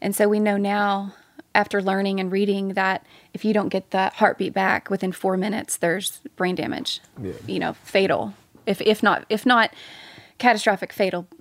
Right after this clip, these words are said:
Speaker 1: brain damage. And, and so that's, we, uh, they got his heartbeat back.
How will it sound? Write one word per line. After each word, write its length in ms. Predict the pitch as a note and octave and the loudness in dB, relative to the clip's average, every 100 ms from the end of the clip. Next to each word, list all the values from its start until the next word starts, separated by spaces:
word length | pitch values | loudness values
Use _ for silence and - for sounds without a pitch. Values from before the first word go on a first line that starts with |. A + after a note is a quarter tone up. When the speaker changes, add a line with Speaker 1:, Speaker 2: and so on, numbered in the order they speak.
| _ | _
Speaker 1:
brain 180 | F#3+ F3+ | -6 -4
damage. 400 | D#3+ E3 - - G3 | -4 -6 -8 -8 -8
And, 360 | F#3+ F#3+ G3+ G3 | -6 -8 -10 -10
and 120 | F#3+ | -8
so 160 | G3 | -8
that's, 440 | F#3 G3 - - - _ _ _ _ _ _ _ _ - | -6 -6 -8 -12 -14 _ _ _ _ _ _ _ _ -12
we, 180 | - G3 | -6 -4
uh, 240 | F#3+ F#3+ G#3 | -2 -4 0
they 140 | G#3 | 2
got 160 | G#3 A3 | 4 2
his 80 | |
heartbeat 340 | - G3+ A#3+ - | 2 0 0 0
back. 360 | F#3 F#3 - | 0 0 -6